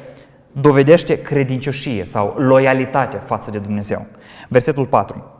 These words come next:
„Idolii se înmulțesc, oamenii aleargă după dumnezei străini, dar eu n-aduc jertfele lor de sânge și nu pun numele lor pe buzele mele.”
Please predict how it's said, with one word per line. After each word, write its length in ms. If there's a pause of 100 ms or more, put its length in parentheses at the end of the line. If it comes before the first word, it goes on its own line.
(1120)
„Idolii 360
se 140
înmulțesc, 680 (480)
oamenii 320
aleargă 420
după 200
dumnezei 460
străini, 640 (680)
dar 340
eu 240 (840)
n-aduc 380
jertfele 360
lor 180
de 100
sânge 400 (260)
și 200
nu 220
pun 220
numele 400
lor 240
pe 120
buzele 320
mele.” 320